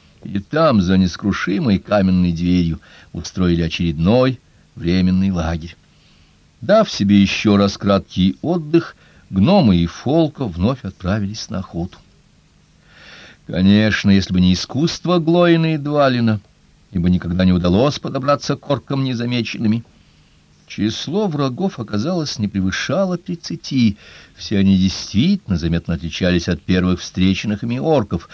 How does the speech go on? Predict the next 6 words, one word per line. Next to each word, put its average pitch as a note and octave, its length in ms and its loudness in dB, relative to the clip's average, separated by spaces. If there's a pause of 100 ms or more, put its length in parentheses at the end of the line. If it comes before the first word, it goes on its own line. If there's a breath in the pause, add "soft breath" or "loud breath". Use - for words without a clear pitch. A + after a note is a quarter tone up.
(180 loud breath)
Они E2+ 180 -6
казались E2 320 -2
крупнее, D#3+ 680 0 (220 loud breath)
выше C#3+ 640 0 (160)
и G2 80 0
прямее, G#2 680 2